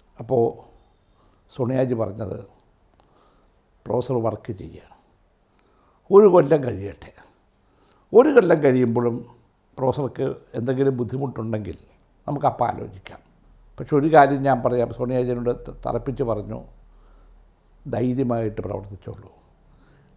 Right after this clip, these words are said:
കഴിയും, ഇത് മുന്നോട്ട് കൊണ്ടുപോകാൻ പ്രൊഫസർക്ക് കഴിയും." അങ്ങനെ ഞങ്ങൾ പ്രവർത്തിച്ച് മുന്നോട്ട് പോയി. ഏതാണ്ട് മൂന്ന് മാസം കഴിഞ്ഞപ്പോൾ,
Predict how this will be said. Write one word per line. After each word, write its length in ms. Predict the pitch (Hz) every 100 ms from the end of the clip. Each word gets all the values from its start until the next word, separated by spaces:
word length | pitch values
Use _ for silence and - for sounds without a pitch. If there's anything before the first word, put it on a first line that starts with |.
| _
കഴിയും, 320 | 147 147 151 135
ഇത് 180 | 110
മുന്നോട്ട് 380 | 123 127 139 139
കൊണ്ടുപോകാൻ 640 | 131 120 120 113 113 135 - - - - _ - - - - -
പ്രൊഫസർക്ക് 460 | - 113 101 - -
കഴിയും." 260 | 71 71 - - - - - - - - - - -
അങ്ങനെ 260 | - 214 240
ഞങ്ങൾ 260 | 226 220
പ്രവർത്തിച്ച് 420 | 214 196 185 - 202
മുന്നോട്ട് 380 | 185 180 190
പോയി. 420 | 190 165 160 175 - - _ _ -
ഏതാണ്ട് 260 | 202 220
മൂന്ന് 340 | 226 202 277 311
മാസം 440 | 262 170 170 180
കഴിഞ്ഞപ്പോൾ, 720 | 156 127 127 - 104 - -